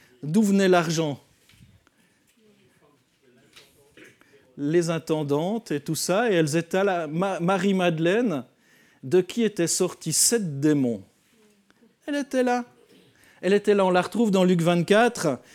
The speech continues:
versets dix à douze, c'était Marie-Madeleine. Bah tiens, elle était dans Luc huit, elle est dans Luc vingt-quatre. C'était Marie-Madeleine, Jeanne, Marie, mère de Jacques, et les autres avec elle. Les autres, on ne cite pas leur nom, mais elles sont là.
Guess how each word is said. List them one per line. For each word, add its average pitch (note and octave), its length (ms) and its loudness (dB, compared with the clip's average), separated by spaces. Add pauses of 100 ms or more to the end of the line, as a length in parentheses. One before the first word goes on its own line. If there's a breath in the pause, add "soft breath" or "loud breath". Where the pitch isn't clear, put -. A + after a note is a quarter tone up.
(160 loud breath)
versets F3 480 0
dix F3 400 -2
à D3+ 120 2
douze, G3 340 0
c'était D3+ 340 -2
Marie-Madeleine. D#3 880 -2
Bah B2 200 -4
tiens, F#3+ 280 -4
elle C#3+ 120 -2
était C#3 260 -2
dans C3+ 160 0
Luc C#3 220 0
huit, G#3+ 260 0
elle E3+ 120 0
est D#3 80 4
dans D3 140 -4
Luc D#3 200 -2
vingt-quatre. D3+ 640 -4 (460 loud breath)
C'était E3+ 320 -2
Marie-Madeleine, F#3 840 0
Jeanne, F#3+ 360 0
Marie, F3 460 0
mère F3 640 -4 (580 soft breath)
de D#3 400 4
Jacques, F3+ 640 0
et E3 100 0
les E3+ 300 6
autres C4+ 400 2
avec F3+ 360 -2
elle. B2+ 220 0
Les D3 220 0
autres, D#3+ 260 -2
on C#3 40 -4
ne C3+ 40 -8
cite - 240 -6
pas G#3+ 140 -2
leur F#3+ 180 2
nom, B3+ 160 -2
mais D4+ 120 -4
elles C4+ 120 0
sont A3 180 -2
là. D3+ 360 -2